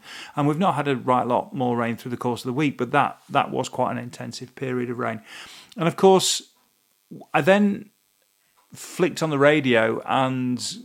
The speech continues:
listened to a conversation about everything to do with the smell of the rain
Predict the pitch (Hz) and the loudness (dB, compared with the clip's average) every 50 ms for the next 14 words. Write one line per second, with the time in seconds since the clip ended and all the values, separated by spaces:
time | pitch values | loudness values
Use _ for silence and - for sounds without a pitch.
0 | - - - - - 151 147 156 160 - - 175 160 160 135 - - 147 139 131 | -18 -18 -16 -8 -4 0 0 2 2 0 0 -2 -2 -4 -4 -4 -2 0 0 2
1 | 131 127 127 123 120 - - 123 127 123 123 - 143 127 123 123 - - 139 135 | 2 2 2 2 0 0 0 0 -2 -2 -2 -2 -2 -2 -2 -2 -2 0 0 0
2 | 143 143 139 - 123 113 107 104 - _ _ _ _ _ _ _ _ _ _ _ | 0 0 -2 -2 -4 -4 -4 -6 -8 _ _ _ _ _ _ _ _ _ _ _
3 | - 139 117 120 139 139 135 135 131 127 120 120 - - - - - - - - | -4 -2 2 2 4 4 4 4 2 2 0 -2 -8 -16 -20 -20 -20 -20 -20 -20
4 | - - - _ _ - - 151 147 160 151 - 165 151 131 131 135 127 123 117 | -20 -20 -20 _ _ -2 0 0 0 0 -2 -4 -4 -6 -6 -4 -2 0 0 0
5 | 123 117 - - - - 196 190 156 127 - 123 110 107 110 - 104 95 - | -2 -4 -2 -2 0 2 2 4 4 2 0 -2 -4 -4 -4 -4 -6 -12 -14